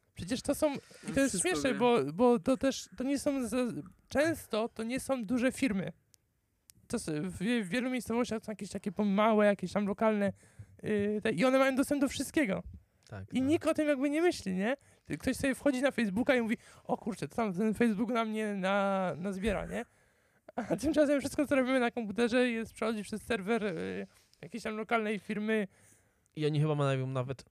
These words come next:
Speaker 3: mają nawet obowiązek zbierać te da-, dane. I ewentualnie je do, je u-, chy-, wydaje mi się, że mają obowiązek zbierać te dane.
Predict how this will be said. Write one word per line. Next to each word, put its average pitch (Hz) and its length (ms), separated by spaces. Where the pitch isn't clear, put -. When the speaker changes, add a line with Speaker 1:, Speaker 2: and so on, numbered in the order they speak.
Speaker 3:
mają 127 340
nawet 123 360
obowiązek 123 600
zbierać 107 280
te 101 100
da-, 90 260
dane. 98 300
I 117 180
ewentualnie 120 680
je 117 200
do, 113 180
je 120 220
u-, 110 180
chy-, 143 180
wydaje 135 180
mi 123 100
się, 120 120
że 120 80
mają 107 220
obowiązek 107 500
zbierać - 260
te - 100
dane. - 100